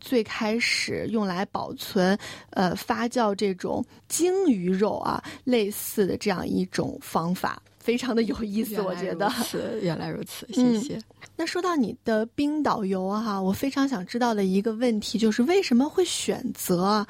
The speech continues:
Speaker 1: 大老远的哈，跑到冰岛这个冰天雪地的地方去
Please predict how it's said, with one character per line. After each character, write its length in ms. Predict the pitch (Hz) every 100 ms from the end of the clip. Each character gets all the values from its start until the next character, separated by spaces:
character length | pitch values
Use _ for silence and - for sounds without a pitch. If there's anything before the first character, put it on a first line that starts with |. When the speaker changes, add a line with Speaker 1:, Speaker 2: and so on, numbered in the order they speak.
| - - - - - - _ -
Speaker 1:
大 140 | 311
老 160 | 247 247
远 180 | 269 - 247
的 160 | 190
哈， 280 | 226 247 202
跑 260 | - - 202
到 160 | 214
冰 280 | 214 302 381
岛 200 | 370 196 233
这 180 | 214 196
个 220 | 202 208
冰 180 | 196 226
天 180 | 226 240
雪 220 | - 170
地 160 | - 208
的 100 | 190
地 160 | 196
方 240 | 190 175 185
去 360 | - - 208